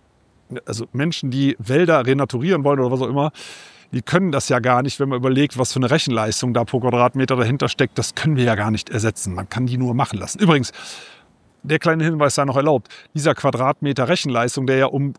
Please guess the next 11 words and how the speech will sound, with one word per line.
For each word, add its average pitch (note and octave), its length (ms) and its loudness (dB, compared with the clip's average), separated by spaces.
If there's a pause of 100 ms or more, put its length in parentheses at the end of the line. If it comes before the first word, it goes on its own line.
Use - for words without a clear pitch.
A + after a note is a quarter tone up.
Größenordnung D3+ 800 0
über D3+ 180 2
Supercomputern D3+ 880 0 (340)
liegt, E3+ 300 -2 (100)
der D3+ 120 4
findet - 240 -2
mit E3 180 0
minimalstem A3+ 880 2
E-, F3+ 120 2
Energieaufwand - 840 -2
statt. - 240 -10